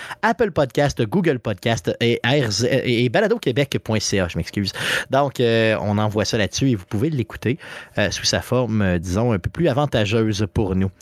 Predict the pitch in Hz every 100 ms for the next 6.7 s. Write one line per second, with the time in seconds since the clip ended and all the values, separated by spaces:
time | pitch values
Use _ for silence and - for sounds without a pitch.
0 | - - - - - 151 208 254 127 120
1 | 117 110 - 170 117 - 170 165 113 101
2 | 101 98 135 117 180 147 - 139 - 339
3 | 294 160 165 151 127 156 165 123 110 110
4 | 139 123 110 104 117 127 113 - 101 120
5 | 110 92 - 139 - 98 107 104 113 104
6 | 92 95 117 - - -